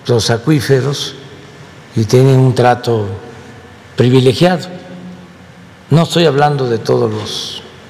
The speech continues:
productores, sino de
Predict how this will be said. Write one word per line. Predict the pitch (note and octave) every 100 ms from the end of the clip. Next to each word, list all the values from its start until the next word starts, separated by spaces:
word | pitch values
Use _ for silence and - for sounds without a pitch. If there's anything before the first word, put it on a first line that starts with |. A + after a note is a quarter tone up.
| - - - -
productores, | A2+ B2+ A#2 C3+ D#3 A#2+ - - - - - - - -
sino | - B2 A#2+ A#2
de | G#2+ G#2 G2+